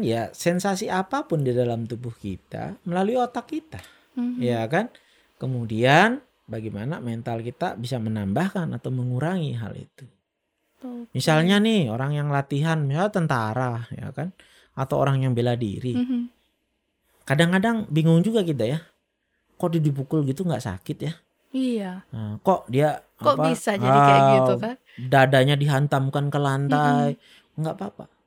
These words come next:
Speaker 1: Kita nggak lihat dia setiap hari latihan seperti itu.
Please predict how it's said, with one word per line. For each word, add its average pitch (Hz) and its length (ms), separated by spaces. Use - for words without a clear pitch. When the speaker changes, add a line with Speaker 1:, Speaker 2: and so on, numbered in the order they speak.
Speaker 1:
Kita 151 240
nggak 202 220
lihat 240 320
dia 175 240
setiap 170 520
hari 240 260
latihan 226 360
seperti 208 460
itu. - 160